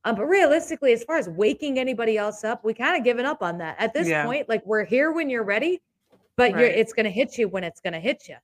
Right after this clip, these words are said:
Speaker 1: That's it.
Speaker 2: Right. Right. No, I agree. I, I just, I remember, so when this whole thing went down in March of twenty twenty, we were actually on spring break on a, on a cruise ship,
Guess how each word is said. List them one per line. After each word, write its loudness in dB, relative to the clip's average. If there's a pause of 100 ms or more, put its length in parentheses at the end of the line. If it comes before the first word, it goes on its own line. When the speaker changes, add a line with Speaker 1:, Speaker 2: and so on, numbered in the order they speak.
(120)
Speaker 1:
That's -4
it. 0
Speaker 2:
Right. -2 (400)
Right. 0 (400)
No, 10
I 8
agree. 6
I, 4
I 2
just, -4 (280)
I 4
remember, 4
so -2
when 0
this -2
whole 0
thing -6
went -4
down 4
in 0
March 2
of -8
twenty -6
twenty, -4
we -2
were 0
actually -2
on -4
spring -8
break -4
on -4
a, -8
on -6
a -10
cruise -4
ship, -8